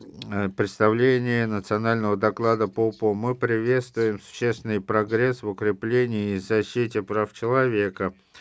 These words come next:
э, в рассматриваемом периоде. Мы приветствуем принятие Перу ряда законов и стратегий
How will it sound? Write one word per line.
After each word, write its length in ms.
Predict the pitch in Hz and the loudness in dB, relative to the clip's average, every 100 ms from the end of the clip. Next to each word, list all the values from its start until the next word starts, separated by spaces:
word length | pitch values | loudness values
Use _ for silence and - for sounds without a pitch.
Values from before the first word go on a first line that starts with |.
| - - - - - | -20 -20 -20 -20 -6
э, 120 | 107 | 0
в 160 | 104 107 | 0 2
рассматриваемом 800 | 107 - 107 98 101 98 98 92 | 0 0 -4 -2 -2 -2 -2 0
периоде. 680 | 113 107 104 98 95 95 - - - - | 2 6 6 6 2 0 -4 -18 -20 -10
Мы 140 | 135 139 | -2 0
приветствуем 640 | 139 117 131 135 120 104 | 2 4 4 2 0 -4
принятие 540 | 101 110 127 131 117 | -6 -4 -4 -2 -2
Перу 440 | 98 113 110 127 120 | 0 2 4 2 2
ряда 380 | 113 123 113 98 | 2 0 0 -2
законов 680 | 107 101 120 123 120 98 107 | -2 -4 -2 -2 -2 -6 -10
и 20 | |
стратегий 880 | - 120 117 117 113 107 107 107 | -6 -2 -2 -2 -2 -2 -2 -2